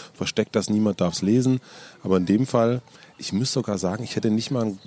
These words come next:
großes Problem, das, naja, ich wollte gerade sagen, öffentlich zu teilen, das vielleicht nicht, aber generell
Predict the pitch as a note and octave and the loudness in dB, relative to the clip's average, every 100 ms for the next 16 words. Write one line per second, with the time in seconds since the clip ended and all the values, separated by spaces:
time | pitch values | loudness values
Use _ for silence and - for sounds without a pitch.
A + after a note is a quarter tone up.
0 | - - G#2+ C#3 - - A2 F#2+ A2 A#2+ | -14 -4 0 0 0 -2 -2 4 4 4
1 | G#2 G#2+ - - - - - - - - | 2 0 -4 -8 -18 -20 -20 -20 -20 -20
2 | - - - - A#2+ E2+ E2 - - - | -20 -20 -10 -2 0 2 -2 -6 -20 -2
3 | - F#2+ - F2 F2+ F2 F#2+ A#2+ G#2 - | 2 2 0 -2 0 0 -2 -4 -4 -6
4 | - G2 F#2 G#2+ - G2 F#2+ - D3 - | -4 -6 -2 -2 -2 -2 -2 0 0 2
5 | G#2+ G#2 G#2 - - - G#2 C#3 C3+ C3 | 2 4 2 -2 -20 -2 0 2 2 2